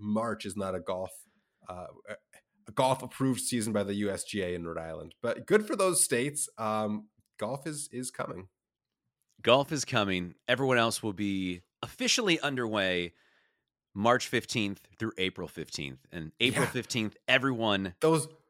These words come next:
Speaker 1: those poor bastards in Maine have to wait till
Speaker 2: Maine.
Speaker 1: April fifteenth <laughs> to, to post a score.
Speaker 2: They get, like,
Speaker 1: Imagine
Speaker 2: six
Speaker 1: going out
Speaker 2: months
Speaker 1: there
Speaker 2: of a
Speaker 1: on, like,
Speaker 2: posting season. Yeah.
Speaker 1: <laughs> on, like,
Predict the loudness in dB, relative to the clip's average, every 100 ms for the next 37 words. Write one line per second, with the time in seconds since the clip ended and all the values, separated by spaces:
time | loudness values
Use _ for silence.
0 | _ -2 -2 0 6 6 6 6 6 6
1 | 4 4 8 10 10 8 4 2 4 4
2 | 6 6 4 4 6 6 6 10 12 12
3 | 6 2 0 -2 -2 -4 -2 -2 -2 2
4 | 2 2 -4 -8 -8 -8 -2 -2 2 4
5 | 4 6 6 8 6 10 12 12 12 12
6 | 10 10 10 8 4 -4 -2 -2 -2 2
7 | 4 6 6 6 6 6 6 8 6 6